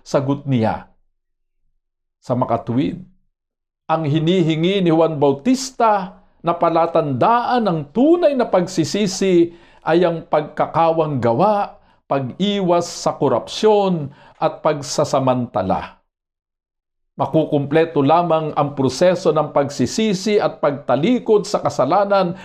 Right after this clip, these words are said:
kung pagkatapos nito'y maaakay ang tao kay Kristo upang mamuhay ayon sa kanyang aral, halimbawa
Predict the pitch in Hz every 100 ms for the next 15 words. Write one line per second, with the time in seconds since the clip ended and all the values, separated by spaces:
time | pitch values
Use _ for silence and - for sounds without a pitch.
0 | - - 175 - 156 151 139 185 196 180
1 | 143 147 143 185 220 220 190 170 110 160
2 | 156 165 175 180 175 165 151 - 180 254
3 | 320 302 185 180 - 170 185 - - 160
4 | 143 127 - - - 165 - 160 156 135
5 | 123 190 247 202 202 190 - - 214 277
6 | 262 254 185 - 170 165 160 156 - 151
7 | 165 151 160 139 135 - - - - 143
8 | 139 113 92 156 147 139 135 123 -